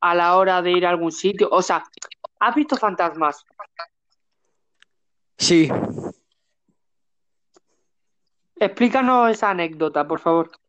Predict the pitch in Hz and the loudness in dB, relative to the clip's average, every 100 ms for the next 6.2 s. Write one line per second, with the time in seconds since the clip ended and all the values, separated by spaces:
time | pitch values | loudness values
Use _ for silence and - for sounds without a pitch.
0 | _ - 180 170 160 175 185 180 240 240 | _ -2 0 2 4 4 4 4 4 4
1 | 254 - _ - - _ _ - 185 185 | 4 -6 _ -20 -20 _ _ 0 4 4
2 | 156 196 220 202 165 170 143 _ _ _ | 4 4 4 4 4 4 2 _ _ _
3 | _ _ _ _ _ _ _ _ - - | _ _ _ _ _ _ _ _ -20 -20
4 | - - _ - _ _ _ _ _ _ | -20 -20 _ -20 _ _ _ _ _ _
5 | - _ _ _ _ _ _ 185 185 220 | -20 _ _ _ _ _ _ -2 2 2
6 | 254 247 | 2 0